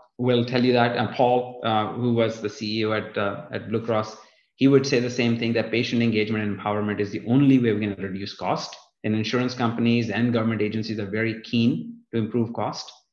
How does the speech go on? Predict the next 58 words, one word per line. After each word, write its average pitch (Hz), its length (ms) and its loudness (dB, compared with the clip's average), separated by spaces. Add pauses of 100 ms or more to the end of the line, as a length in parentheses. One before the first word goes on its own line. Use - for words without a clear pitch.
(280)
Uh, 110 200 2
so 143 100 -2
that's 151 320 2
where, 151 420 4 (120)
you 131 100 -2
know, 120 80 2
but 120 220 2
you're 151 120 6
not 160 100 0
gonna 151 180 2
achieve 120 260 0
it 113 80 0
with 110 120 -4
the 107 80 0
old 104 180 0
systems. - 560 -12
The 117 80 0
old 147 160 2
systematic 123 580 0
interoperability 113 720 -2
model 98 400 -4 (260)
will 113 180 2
prevent 120 360 0
it 117 100 -2
for 113 100 -4
the 104 40 -2
next 113 220 -6
hundred 95 240 -6
years. - 480 -10 (360)
And 117 220 -2
I 131 160 6
think 151 260 4
it's - 200 -4
time 120 320 0
for 117 120 0
us 107 180 0
to, 104 320 -2 (520)
uh, 101 240 -2
to 117 100 0
blow 117 280 2
up 104 140 -2
that 95 260 -2
paradigm. 98 360 -2 (280)
Maybe 170 240 4
not 151 240 4
blow 151 160 8
it 147 120 6
up, 151 140 4
but 120 140 2
leave 147 240 4
it 170 80 0
in 147 160 0
place 139 220 0
for 127 80 -2
where 120 120 6
it 120 100 0
makes 110 280 -6
sense. 151 360 -4